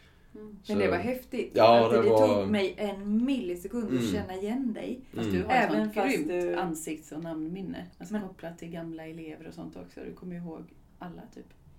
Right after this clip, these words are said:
Speaker 3: Men det är häftigt. Men det... Nej, jag kommer absolut inte ihåg alla. Jag kommer ihåg de som har gjort ett bestående intryck på mig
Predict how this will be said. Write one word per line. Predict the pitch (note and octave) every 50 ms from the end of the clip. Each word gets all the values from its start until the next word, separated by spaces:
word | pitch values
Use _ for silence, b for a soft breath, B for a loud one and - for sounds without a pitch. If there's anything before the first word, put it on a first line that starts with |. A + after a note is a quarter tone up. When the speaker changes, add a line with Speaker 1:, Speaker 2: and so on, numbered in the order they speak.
| _ -
Speaker 3:
Men | - G#3+ A3 G#3
det | G#3 G3
är | G#3
häftigt. | C4 D#4 D4+ - - G#3+ G#3
Men | G#3 G#3+ G#3 G#3 - -
det... | G3+ G3+ G3+ G3+ F#3+ - - -
Nej, | F3+ F3+ F#3 G3
jag | F#3 F#3
kommer | - G3+ G3 G3+
absolut | G#3 G#3+ - - G#3 F3 E3+ E3+ F3 -
inte | B3+ A3+ - G3
ihåg | F#3 F3+ F3 - -
alla. | - G3 F#3 F3+ F#3 - b b b b b -
Jag | G3+ F#3+ F#3+ F#3+
kommer | G#3 G#3+ A3 A#3
ihåg | A#3+ A3 G3 F#3+ F#3 F3
de | F3+ F3+ E3+ F3 E3+
som | - F3 F3+
har | F3+ F3
gjort | E3+ E3+ E3+ E3+ - - - - - - _ _ _ _ _ _ _ _ _
ett | - F#3+ F#3 - - - - - -
bestående | - G3 F#3+ - F#3+ F3 E3+ E3+ E3+ E3+ -
intryck | - G3 G3+ G3 D#3 D#3 - - A3 A3 A3 - - -
på | - F#3+
mig | F#3 F3 E3 G#3+